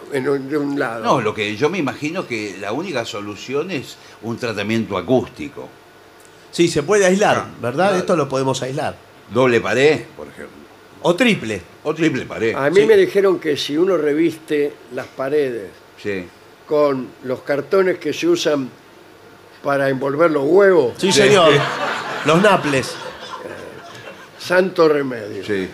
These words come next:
Speaker 3: Sí, por supuesto. Precisa, eh, ¿cuántos naples por metro cuadrado?
Speaker 2: Y, y son más o menos seis huevitos y
Speaker 1: Y había que
Speaker 3: No, seis
Speaker 1: preguntarle,
Speaker 3: huevitos no, los de
Speaker 1: había que
Speaker 3: treinta.
Speaker 1: preguntarle a un huevero.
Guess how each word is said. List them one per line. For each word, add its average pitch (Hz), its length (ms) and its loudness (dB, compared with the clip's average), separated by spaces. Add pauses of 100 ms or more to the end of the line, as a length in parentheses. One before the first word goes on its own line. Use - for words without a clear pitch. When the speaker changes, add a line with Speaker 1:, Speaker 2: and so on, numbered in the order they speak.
(260)
Speaker 3:
Sí, 214 400 0 (100)
por 139 140 -2
supuesto. 160 560 2
Precisa, 147 880 2
eh, 117 580 -2 (240)
¿cuántos 202 340 2
naples 139 360 0
por 135 160 -4
metro 139 320 -4
cuadrado? 110 560 0 (500)
Speaker 2:
Y, 143 80 -2 (460)
y 120 280 -6
son 139 220 -2
más 135 180 -2
o 135 80 -2
menos 143 340 -2
seis 135 200 -4
huevitos 143 720 -4
y 135 60 -6
Speaker 1:
Y 147 40 4
había 196 220 6
que 196 100 4
Speaker 3:
No, 220 260 6
seis 247 180 6
Speaker 1:
preguntarle, - 120 6
Speaker 3:
huevitos 247 340 6
no, 247 140 6
los - 20 4
de 185 60 6
Speaker 1:
había 214 140 8
que 247 100 6
Speaker 3:
treinta. 220 180 8
Speaker 1:
preguntarle 208 560 6
a 196 60 6
un 190 80 2
huevero. 139 560 4